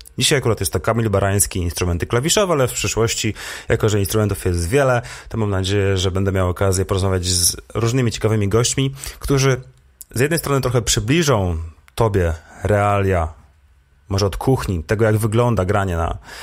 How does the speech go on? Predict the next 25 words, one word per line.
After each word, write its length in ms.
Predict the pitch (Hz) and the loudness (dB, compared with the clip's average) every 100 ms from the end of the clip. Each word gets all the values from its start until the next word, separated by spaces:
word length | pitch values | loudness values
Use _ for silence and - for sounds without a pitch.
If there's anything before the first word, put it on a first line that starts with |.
| - - - | -16 -10 -4
na 120 | 98 | 0
konkretnym 420 | 110 120 120 113 | 0 0 0 0
instrumencie, 500 | 104 - 107 135 156 | 0 0 0 2 0
a 20 | |
z 40 | 143 | 0
drugiej 180 | 147 | 0
strony, 240 | 139 143 139 | 0 2 2
jeżeli 300 | 131 131 127 | 2 2 0
już 220 | 139 135 | 2 2
jesteś 280 | 123 110 - | 0 -2 -4
muzykiem 380 | 98 98 101 92 | -4 -2 -2 -2
na 100 | 85 | -4
przykład 340 | - - 87 | -6 -4 -4
i 60 | 95 | -2
chcesz 220 | 110 98 | -2 0
dowiedzieć 400 | 107 110 101 95 | 2 0 0 -2
się 100 | - | -2
czegoś 240 | 98 98 | -2 -2
ciekawego, 600 | - 95 87 87 90 98 - _ _ _ _ _ - | -2 0 0 0 0 -2 -6 _ _ _ _ _ -6
to 100 | - | 0
będziesz 280 | 104 104 95 | 2 0 0
miał 100 | 104 | 0
okazję 300 | 101 101 98 | 0 2 0
też 160 | 95 92 | 0 -2
skorzystać 540 | - 101 - 92 - | 0 0 0 0 -4